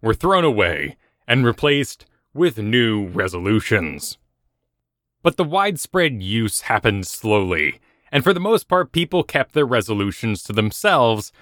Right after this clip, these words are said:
until we reach a more modern era. We also see a change in what the resolutions are, as resolutions themselves become more popular.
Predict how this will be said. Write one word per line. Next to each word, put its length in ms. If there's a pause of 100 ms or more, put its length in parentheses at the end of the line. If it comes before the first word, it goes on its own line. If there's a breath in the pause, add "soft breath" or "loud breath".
(200 soft breath)
until 260
we 120
reach 280
a 60
more 200
modern 500
era. 540 (760)
We 140
also 260
see 240
a 60
change 760 (260 soft breath)
in 100
what 160
the 80
resolutions 760 (120)
are, 480 (480)
as 260
resolutions 840
themselves 580
become 340
more 220
popular. 800